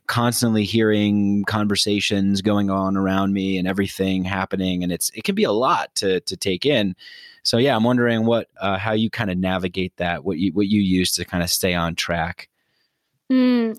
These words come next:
Speaker 2: so, I mean, there's a few different things. So the first thing is, um, in these initiations, really what,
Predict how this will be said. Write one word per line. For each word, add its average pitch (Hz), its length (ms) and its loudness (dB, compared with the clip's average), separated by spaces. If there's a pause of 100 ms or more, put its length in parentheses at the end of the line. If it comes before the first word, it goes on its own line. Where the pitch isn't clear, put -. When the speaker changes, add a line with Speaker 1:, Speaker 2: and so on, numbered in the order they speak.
Speaker 2:
so, 359 320 2
I 302 120 2
mean, 339 220 0
there's 294 180 -2
a 320 80 0
few 339 240 0
different 285 340 -2
things. 214 420 -2
So 254 220 0
the 247 80 -2
first 277 360 -2
thing 247 200 0
is, 220 840 0
um, 214 600 0 (1600)
in 320 180 4
these 359 180 4
initiations, 330 1200 0
really 285 400 2
what, 247 640 2